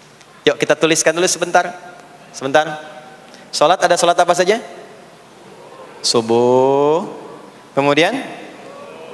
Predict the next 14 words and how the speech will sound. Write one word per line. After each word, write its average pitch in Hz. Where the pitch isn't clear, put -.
Zuhur. 135
Kemudian? 151
Asar. 131
Kemudian? 147
Oh, 127
nggak 120
cukup. 151
Ambil 120
ke 131
sini. 131
Maghrib. 139
Kemudian? 139
Isya. 113
Oh. 104